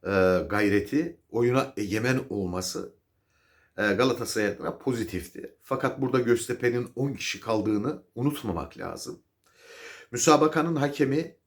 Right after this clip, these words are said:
bir tane çok ciddi hata yaptı ama kader hatası yaptı.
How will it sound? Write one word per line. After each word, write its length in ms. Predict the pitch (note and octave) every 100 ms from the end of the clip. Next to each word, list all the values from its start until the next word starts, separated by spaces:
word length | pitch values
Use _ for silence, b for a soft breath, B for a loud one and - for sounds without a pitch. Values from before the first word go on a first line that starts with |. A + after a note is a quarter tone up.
| _ _ _ _ _
bir 160 | D#3 F#3
tane 380 | C#3 B2+ C3+ D3
çok 260 | E3 -
ciddi 300 | B2+ G#2+ B2+
hata 280 | A#2+ A#2 C3+
yaptı 460 | A#2+ A2 - F#3 F3+
ama 200 | C#3 D#3+
kader 260 | D#3 C3+ A#2+
hatası 480 | F2+ F#2 D#2 - F2
yaptı. 420 | - - -